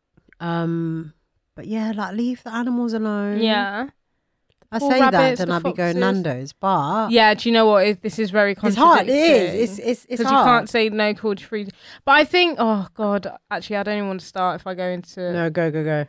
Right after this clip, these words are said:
Speaker 1: I'll help you out.
Speaker 2: Okay, no one come for my throat. This is just an open conversation, all right? I think the torture of the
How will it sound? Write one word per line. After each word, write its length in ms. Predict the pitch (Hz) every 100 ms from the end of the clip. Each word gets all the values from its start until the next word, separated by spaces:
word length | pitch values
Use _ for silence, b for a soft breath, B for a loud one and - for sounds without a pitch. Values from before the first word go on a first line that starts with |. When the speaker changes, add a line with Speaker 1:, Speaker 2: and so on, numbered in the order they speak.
| _
Speaker 1:
I'll 120 | 160
help 180 | 165 -
you 80 | 160
out. 120 | 156
Speaker 2:
Okay, 120 | 285
no 240 | 294 330 370
one 160 | 381
come 200 | 302 330
for 100 | 294
my 100 | 302
throat. 240 | 285 247 190
This 160 | 240
is 80 | 254
just 160 | 262 262
an 80 | 277
open 340 | 269 277 269 262
conversation, 760 | 254 240 233 226 214 - 180
all 80 | 170
right? 420 | 170 190 233 240 - b b b b -
I 120 | 254
think 480 | 254 311 311 302 -
the 200 | 240 262
torture 640 | 269 - - 302 277 214 254
of 160 | 214
the 100 | 202